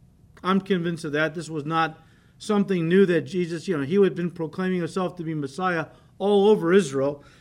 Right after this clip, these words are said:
So I'm convinced that, uh, they believed he was gonna say, "Well, by whose authority?" "By the authority of God, who sent me here to be Israel's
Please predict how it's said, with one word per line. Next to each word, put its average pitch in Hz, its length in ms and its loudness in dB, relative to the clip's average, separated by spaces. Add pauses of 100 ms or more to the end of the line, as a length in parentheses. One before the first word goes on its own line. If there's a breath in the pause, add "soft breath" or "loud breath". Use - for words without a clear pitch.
So 190 140 -2
I'm 254 180 4
convinced 202 640 4
that, 190 440 2
uh, 175 140 2
they 220 400 2 (200 loud breath)
believed 208 420 2
he 202 100 0
was 190 180 2
gonna 226 240 2
say, 208 260 2
"Well, 226 280 4
by 196 100 2
whose 214 220 4
authority?" 226 500 0 (400 loud breath)
"By 233 160 6
the 226 140 2
authority 233 480 6
of 220 140 0
God, 277 220 0
who 208 100 2
sent 277 280 2
me 269 120 0
here 226 140 8
to 226 80 2
be 226 400 0
Israel's 190 600 0